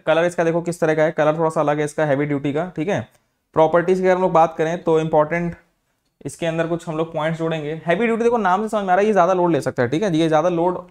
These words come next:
ले सकता है, इसकी लोड झेलिंग क्षमता सर ज़्यादा होगी, ठीक है। यहाँ पे कुछ पॉइंट्स हम लोग लिखेंगे बढ़िया से। तो हैवी ड्यूटी का जो कोड है यार, हैवी ड्यूटी का जो कोड है वो हमारा है आईएस,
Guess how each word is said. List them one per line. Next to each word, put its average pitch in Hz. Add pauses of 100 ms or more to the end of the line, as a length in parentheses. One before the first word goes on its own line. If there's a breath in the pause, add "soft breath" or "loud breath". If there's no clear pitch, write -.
ले 147
सकता 160
है, 175
इसकी 170
लोड 165
झेलिंग 165
क्षमता 165
सर 170
ज़्यादा 156
होगी, 147
ठीक -
है। 160
यहाँ 160
पे 165
कुछ 170
पॉइंट्स 165
हम 165
लोग 165
लिखेंगे 160
बढ़िया 143
से। 180 (800)
तो 160
हैवी 160
ड्यूटी 185
का 185
जो 185
कोड 180
है 165
यार, 139
हैवी 151
ड्यूटी 160
का 165
जो 160
कोड 156
है 147
वो 147
हमारा 147
है 151
आईएस, 139